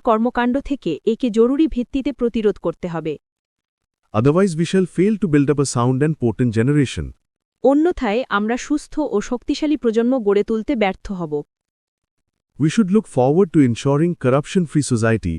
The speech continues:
Speaker 2: as well as corruption-free country।
Speaker 1: দুর্নীতিমুক্ত সমাজ ও দেশ করার প্রতি আমাদের দৃষ্টি দেওয়া উচিত।
Speaker 2: Now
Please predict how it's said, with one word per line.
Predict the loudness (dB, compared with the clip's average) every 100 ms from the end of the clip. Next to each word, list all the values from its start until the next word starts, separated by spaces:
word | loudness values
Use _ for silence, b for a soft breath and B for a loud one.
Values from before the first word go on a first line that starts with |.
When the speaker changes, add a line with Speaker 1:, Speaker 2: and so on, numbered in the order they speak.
| b b b
Speaker 2:
as | 0 2
well | 2
as | 0
corruption-free | 0 0 0 -2 -4 -2 -2 0
country। | -2 -4 -12 -12 _ _ _ _ -4
Speaker 1:
দুর্নীতিমুক্ত | 0 2 2 2 2 0 -4 -2
সমাজ | -2 0 -2
ও | -2 -2
দেশ | -4 -2
করার | -4 -2
প্রতি | -4 -6 -4 -6
আমাদের | -4 -4 -2 -2
দৃষ্টি | -2 -6 -4
দেওয়া | -4 -2 -2
উচিত। | -4 -10 -12 -20 _ _ _ _ _ _ _ _
Speaker 2:
Now | -2 2